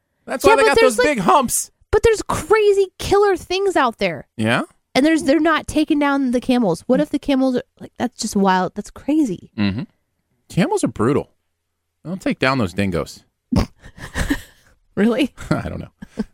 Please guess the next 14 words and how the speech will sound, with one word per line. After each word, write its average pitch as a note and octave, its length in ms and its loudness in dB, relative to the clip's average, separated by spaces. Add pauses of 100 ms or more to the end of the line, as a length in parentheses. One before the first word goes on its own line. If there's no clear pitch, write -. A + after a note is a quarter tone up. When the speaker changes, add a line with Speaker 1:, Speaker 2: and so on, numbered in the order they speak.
(140)
Speaker 1:
Approximately F#3+ 840 2
fifteen A3+ 400 -2
hundred F#3+ 340 0
species F3+ 500 -4
of B2+ 140 2
fish - 580 -2
and C3+ 160 -4
crustaceans B2 800 -2
live A#2+ 220 0
in B2+ 80 0
the A2+ 80 0
Great G2+ 340 -4
Barrier G2+ 400 0
Reef. - 540 -8